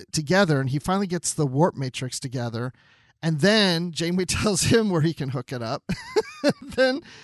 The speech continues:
the problem is we were missing the dilithium coupler, and he can't find it, and then runs out of time. So now we go to Gwen,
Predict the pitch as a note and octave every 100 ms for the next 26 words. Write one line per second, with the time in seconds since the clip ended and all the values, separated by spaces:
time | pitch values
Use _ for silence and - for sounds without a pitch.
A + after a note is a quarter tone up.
0 | - - G#3 B3 C4 A#3+ G3+ G#3 F3+ G3+
1 | G3+ F#3+ F#3+ G3 F3 F#3 F3+ F#3+ F#3+ G#3
2 | G3+ F#3+ G#3 - C#3 D#2 - _ _ -
3 | G3 - A3 G#3+ - G#3+ A3+ D#3 - -
4 | D3 D#3 D#3 D#3+ D#3+ _ _ _ B2+ D#3
5 | E3 E3+ F3 F3+ - G3 E3 C3 C#3+ B2+
6 | C#3+ D#3 C#3 D#3 D#3+ C#3 C3+ E3+ F3 G2
7 | D2